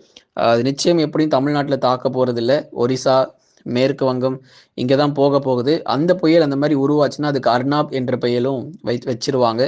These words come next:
So, அதெல்லாம் நமக்கு அடுத்தடுத்த மாதங்கள் வரும்போது நம்ம நிச்சயமா பார்க்கிறோம். தற்போதைய நிலவரப்படி நமக்கு லேசான சாரல் மற்றும் மிதமான மழையா தான்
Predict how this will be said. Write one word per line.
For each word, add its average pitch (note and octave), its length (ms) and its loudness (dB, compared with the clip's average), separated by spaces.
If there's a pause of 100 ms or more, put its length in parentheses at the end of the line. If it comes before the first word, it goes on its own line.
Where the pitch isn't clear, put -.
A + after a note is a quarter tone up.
(260)
So, - 120 -20
அதெல்லாம் C3+ 280 4
நமக்கு D#3+ 200 4
அடுத்தடுத்த D3+ 420 0
மாதங்கள் D3 440 2
வரும்போது C3 440 2
நம்ம B2 160 -2
நிச்சயமா C3+ 360 -2
பார்க்கிறோம். A#2+ 380 0
தற்போதைய F3+ 520 4
நிலவரப்படி C#3 580 2
நமக்கு B2+ 300 -6
லேசான C#3 480 -2
சாரல் C3+ 420 2
மற்றும் B2+ 280 -2
மிதமான B2+ 420 0
மழையா A#2 340 0
தான் C3 200 0